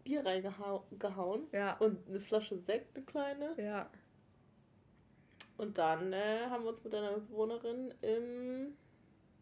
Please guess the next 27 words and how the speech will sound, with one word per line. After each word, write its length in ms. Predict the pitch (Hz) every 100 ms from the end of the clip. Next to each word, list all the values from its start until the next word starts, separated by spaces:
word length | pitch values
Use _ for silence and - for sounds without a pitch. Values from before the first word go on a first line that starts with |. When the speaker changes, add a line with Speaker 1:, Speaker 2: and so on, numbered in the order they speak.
| - - - - -
Speaker 1:
Odeon 340 | 277 214 185
getroffen. 440 | 180 - 185 185
Speaker 2:
Ja. 180 | 202 185 - - - - - - - - - - - - - - - -
Speaker 1:
Ja. 160 | 226 214 - 226 - - - - - - - -
Speaker 2:
Ja, 300 | 339 220 202
dann 180 | 208
haben 160 | 220 226
wir 60 | 208
dort 160 | 202
erstmal 260 | 202 220 214
auf 140 | 196
alles 220 | - 220 214
angestoßen, 580 | 196 220 220 214 220 202
was 240 | 196 -
ging. 180 | 220 254 523 554 - - -
Speaker 1:
Ey, 500 | 226 226 226 214 214 220
das 180 | 247 -
war 180 | 220
so 440 | 220 202 233 247 - -
unnormal. 840 | 262 269 233 190 165 165 185 233 277 - - - - - - - - - - - - - -
Speaker 2:
Da 100 | 233
hab 60 |
ich 60 | 240
ein 40 |
neues 240 | 214 190 190
Getränk 480 | 196 - 202 247 254
erfunden. 680 | 180 - 180 175 185 196